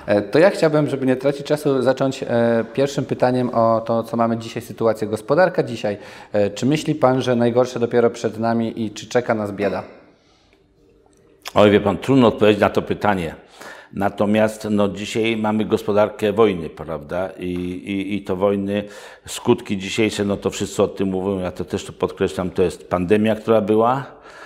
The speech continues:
Speaker 2: e, to jest, e, wojna na Ukrainie, no i trochę rozdawnictwo też ma na to wpływ, prawda? No bo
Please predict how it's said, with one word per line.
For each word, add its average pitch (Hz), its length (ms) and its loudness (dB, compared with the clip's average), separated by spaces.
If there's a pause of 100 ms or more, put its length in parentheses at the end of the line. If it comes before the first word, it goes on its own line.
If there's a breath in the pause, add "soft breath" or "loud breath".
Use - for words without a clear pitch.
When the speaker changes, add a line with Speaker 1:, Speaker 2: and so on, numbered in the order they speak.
(200 loud breath)
Speaker 2:
e, 92 220 -2
to 98 180 0
jest, 95 400 2
e, 87 380 2
wojna 107 320 2
na 110 100 2
Ukrainie, 113 720 0 (1040 loud breath)
no 156 200 6
i 170 120 6
trochę 147 300 4
rozdawnictwo 123 800 4
też 117 240 4
ma 104 120 0
na 98 100 0
to 110 120 -4
wpływ, 98 320 -2
prawda? 95 340 -2
No 107 160 0
bo 98 220 0